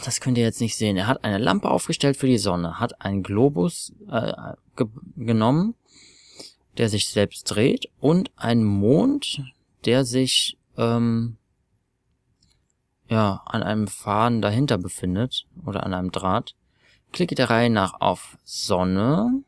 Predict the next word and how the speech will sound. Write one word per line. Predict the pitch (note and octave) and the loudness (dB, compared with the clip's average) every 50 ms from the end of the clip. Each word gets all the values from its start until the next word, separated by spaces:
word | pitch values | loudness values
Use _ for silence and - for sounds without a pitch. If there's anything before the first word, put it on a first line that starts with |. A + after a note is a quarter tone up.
| _ _ _ _ _ _ _ _ _ _ _ _ _ _ _ _ _ _ _ _ _ _ _ _ _ _ _ _ _ _ _ _ _ - | _ _ _ _ _ _ _ _ _ _ _ _ _ _ _ _ _ _ _ _ _ _ _ _ _ _ _ _ _ _ _ _ _ -12
Mond, | G2 F#2+ F#2 F#2 F#2 F#2 F#2 G2+ - E3+ F#3 G3 G#3+ A#3+ - - - - - | -10 -8 -6 -4 -2 0 2 2 4 4 4 2 0 0 -2 -6 -10 -10 -12